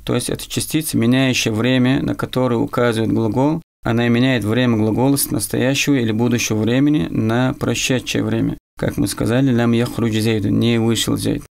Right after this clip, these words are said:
То есть это уже было и свершилось. Значит, «Лям» — это харфу нафин ва джазмин ва кальбин, мабниюн аля сукуни.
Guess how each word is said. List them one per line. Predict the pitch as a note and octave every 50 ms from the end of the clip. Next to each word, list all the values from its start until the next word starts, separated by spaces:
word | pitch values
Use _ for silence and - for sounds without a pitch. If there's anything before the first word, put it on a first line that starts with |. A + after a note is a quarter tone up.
| _ _
То | - B2 B2+
есть | C3+ -
это | - - - - C3+
уже | A#2+ A2+ A#2
было | A2 A#2 C3+ C3 A#2
и | A2 G#2 A2
свершилось. | G#2+ - - A2+ A2 - - - A2+ A2+ A2+ - - - - - _ _ _ _ _ _
Значит, | - A#2 A#2+ C3 C3+ - -
«Лям» — | D3 - C3+ D3+ D#3
это | D3 C#3+ - C3 C#3 D3 - -
харфу | - - - B2 A#2+ A2+ - - A#2 A2+
нафин | A2 A#2 C3+ C#3 - - D3 D3+ D3+ -
ва | - A#2 A2
джазмин | G2 A#2+ A#2+ B2+ C3 C3 C3 B2 A#2+
ва | A#2+
кальбин, | - - C3 A#2+ A2 G#2 G#2+ - - -
мабниюн | - A2+ A2+ G#2+ A2 A2+ B2 C3+ C#3 C#3 C3
аля | - A#2 A#2+ B2 A#2+
сукуни. | - - - C#3 - - B2+ A#2+ A2+ A2 A2 D3+